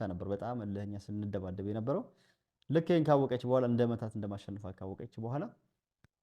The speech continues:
ከኔ ጋር መጋፈጥ መደባደቡን አቆመች ማለት ነው በቀላሉ። ይሄንን ሁሉ ያወራሁላችሁ ከ-፣ ገና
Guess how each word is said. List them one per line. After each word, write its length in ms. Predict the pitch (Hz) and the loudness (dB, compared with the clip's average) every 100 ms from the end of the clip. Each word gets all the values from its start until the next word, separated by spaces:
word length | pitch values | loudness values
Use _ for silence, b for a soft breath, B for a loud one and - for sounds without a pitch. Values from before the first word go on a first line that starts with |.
| _ _ _ _ _ _ _ - | _ _ _ _ _ _ _ -4
ከኔ 120 | 117 | 0
ጋር 200 | 113 107 95 - 92 - | 2 2 0 -4 -8 -4
መጋፈጥ 460 | 107 113 110 107 135 | -2 -2 -2 -4 -4
መደባደቡን 640 | 117 98 98 98 95 110 143 | -4 -4 -2 -4 -4 -4 -4
አቆመች 600 | 104 101 110 98 101 147 202 | -6 -6 -6 -4 -6 -6 -2
ማለት 260 | 156 101 | -2 0
ነው 100 | 92 | -2
በቀላሉ። 420 | 101 - 92 98 165 240 _ _ _ _ _ _ _ | -4 -6 -4 -2 -2 -4 _ _ _ _ _ _ _
ይሄንን 300 | 123 139 147 | 2 6 6
ሁሉ 140 | 151 | 6
ያወራሁላችሁ 600 | 139 127 117 123 139 - 285 - _ - - - 57 50 - _ _ - - | 6 8 6 4 2 0 -4 -6 _ -20 -20 -18 -16 -18 -20 _ _ -20 -12
ከ-፣ 200 | - 127 | -2 0
ገና 240 | 127 143 | 2 2